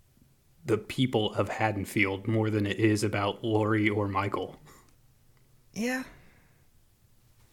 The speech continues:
Speaker 2: That, I think that's, like Bone said, I think that's a good idea.
Speaker 1: Why?
Speaker 2: But I think
Speaker 1: Why is
Speaker 2: the
Speaker 1: that a good
Speaker 2: delivery
Speaker 1: idea? <laughs>
Speaker 2: Because you just need more than just him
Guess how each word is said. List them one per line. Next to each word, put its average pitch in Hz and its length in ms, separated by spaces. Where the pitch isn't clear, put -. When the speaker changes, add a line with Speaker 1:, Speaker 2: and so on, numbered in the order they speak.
Speaker 2:
That, 254 160
I 196 140
think 254 340
that's, 220 240
like 175 240
Bone 180 220
said, 190 280
I 120 100
think 160 240
that's 160 220
a 139 60
good 151 340
idea. 135 760
Speaker 1:
Why? 127 520
Speaker 2:
But 117 120
I 123 60
think 131 180
Speaker 1:
Why 143 140
is 147 160
Speaker 2:
the 151 100
Speaker 1:
that 143 60
a 139 40
good 139 160
Speaker 2:
delivery 135 80
Speaker 1:
idea? 127 720
<laughs> - 40
Speaker 2:
Because 175 300
you 170 60
just 170 280
need 147 360
more 123 720
than 123 300
just 127 420
him 127 640